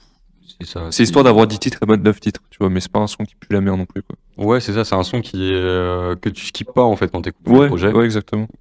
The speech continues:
Speaker 1: Mais, euh, qui, euh, qui est pas le son que tu vas mettre quand tu veux écouter un son de ce projet, quoi.
Speaker 2: Ouais, ouais, ouais, totalement.
Speaker 1: Donc, euh, c'est, il sert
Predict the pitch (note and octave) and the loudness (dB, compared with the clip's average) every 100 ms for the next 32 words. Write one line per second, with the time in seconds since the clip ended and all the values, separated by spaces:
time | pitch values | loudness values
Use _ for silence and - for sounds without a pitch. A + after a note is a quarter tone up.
0 | _ _ F2 E2+ E2+ E2 D#2+ E2 - E2 | _ _ -8 -6 -4 -4 -4 -8 -10 -8
1 | E2 D#2+ D#2+ D#2+ D#2 - E2+ - F2 - | -6 -4 -4 -6 -8 -8 -4 -4 -4 -4
2 | G#2 - E2+ E2 F2+ G2 - - F2 - | -6 -6 -4 -2 0 -2 -4 -8 -6 -6
3 | E2+ E2+ - - F#2 - F#2+ - F#2+ F2 | -4 -4 -6 -4 -4 -2 -4 -2 -4 -4
4 | E2 - E2 E2+ - - - G#2 G2 F#2+ | -6 -6 -4 -6 -8 -10 0 2 2 0
5 | F#2 - - F#2+ F#2+ - E2+ - E2 D#2+ | -4 -10 -10 -8 -8 -8 -8 -6 -6 -6
6 | D#2+ D#2+ D#2+ D#2+ D#2+ E2 - - - _ | -6 -8 -8 -8 -8 -10 -14 -20 -20 _
7 | - F2+ F2+ F2+ A2 G#2 - A2+ - | -12 -8 -6 -4 -4 -4 0 0 0